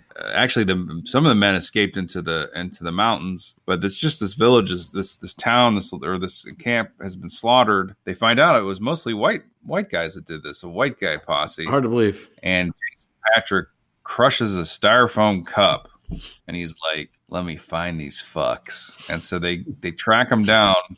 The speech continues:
Speaker 1: and they go to a bar, and one Stephen McHattie
Speaker 2: Okay, first of all,
Speaker 1: dropped
Speaker 2: y-,
Speaker 1: in this movie,
Speaker 2: yeah.
Speaker 1: and he's fucking amazing in it.
Speaker 2: Well, Duvall drops in another super zoom
Speaker 1: What?
Speaker 2: when, uh, they're looking at this camp.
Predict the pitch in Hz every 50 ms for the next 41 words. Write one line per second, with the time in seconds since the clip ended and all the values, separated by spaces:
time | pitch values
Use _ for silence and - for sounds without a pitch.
0 | _ _ - - 98 98 98 95 90 92 95 92 120 131 135 127 107 131 131 135
1 | 135 127 107 110 113 110 113 120 143 165 175 156 - - - - - 139 160 175
2 | 165 185 180 180 175 160 156 _ _ _ _ _ _ _ _ - - - - -
3 | 123 123 - - - 143 147 156 156 131 110 87 73 65 - _ _ - 120 110
4 | 143 131 113 - - 196 214 - - - 135 135 117 - - 117 127 165 - -
5 | - 92 101 98 80 95 101 - - - - - _ _ - 92 92 90 113 110
6 | 95 - - - - - - _ _ _ - - - - - - 160 - _ _
7 | _ _ _ - 101 101 98 98 98 95 90 87 85 82 80 80 - - 127 120
8 | 123 117 95 87 - - - - - - 101 117 135 151 123 107 120 107 120 131
9 | 139 143 127 147 135 127 113 - 135 120 117 110 110 113 117 117 107 98 - -
10 | 135 127 131 113 98 90 90 95 92 90 87 87 87 87 85 - _ _ _ _
11 | - 659 - 87 - - 110 110 110 107 104 104 101 104 104 104 104 104 71 90
12 | 120 110 - 117 107 90 - 101 92 - - - 127 120 113 101 92 -